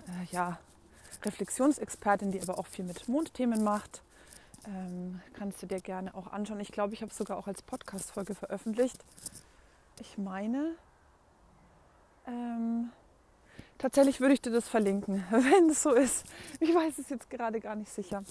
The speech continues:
Ähm, genau, auf jeden Fall, ähm, Mondzyklus. Also ich finde ja alles, was mich in irgendeiner Art und Weise in meiner persönlichen Weiterentwicklung und in meiner Potenzialentfaltung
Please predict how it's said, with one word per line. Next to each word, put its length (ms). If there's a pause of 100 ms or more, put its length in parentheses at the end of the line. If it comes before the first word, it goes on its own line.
Ähm, 320 (640)
genau, 320
auf 140
jeden 240
Fall, 720 (180)
ähm, 400 (1000)
Mondzyklus. 960 (580)
Also 200
ich 100
finde 260
ja 260
alles, 500 (180)
was 220
mich 160
in 100
irgendeiner 520
Art 180
und 160
Weise 500 (420)
in 120
meiner 240
persönlichen 600
Weiterentwicklung 1000
und 200
in 80
meiner 220
Potenzialentfaltung 1500